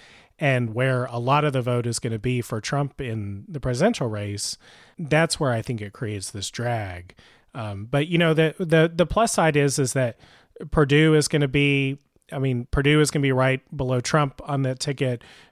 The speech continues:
Perdue's approval ratings are better than Trump's in the state, and, and he seems to be,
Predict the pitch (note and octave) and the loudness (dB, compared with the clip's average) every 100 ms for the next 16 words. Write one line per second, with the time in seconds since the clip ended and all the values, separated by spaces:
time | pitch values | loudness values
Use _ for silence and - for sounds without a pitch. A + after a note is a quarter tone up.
0 | - C3+ A#2+ C3+ C#3+ C#3 C#3 C3+ C#3+ C3 | -6 -4 0 2 4 2 0 -2 -2 0
1 | C3 B2+ B2+ B2+ B2 G#2+ G#2+ A#2+ B2 A#2 | 0 0 0 -2 -2 -4 -4 -2 -2 -2
2 | A#2 - - _ C3 A#2 - C#3 B2 D3 | -6 -12 -20 _ -6 -4 0 0 0 -4
3 | B2 A#2 - B2 A#2 - - A#2 G#2 G#2 | -2 -2 -2 -2 -2 -6 -8 -8 -6 -8
4 | - A#2+ A2 - B2+ - B2+ A#2+ - A2 | -8 -8 -8 -6 -6 -4 -4 -4 -6 -6
5 | A2+ G#2+ G2+ | -6 -6 -10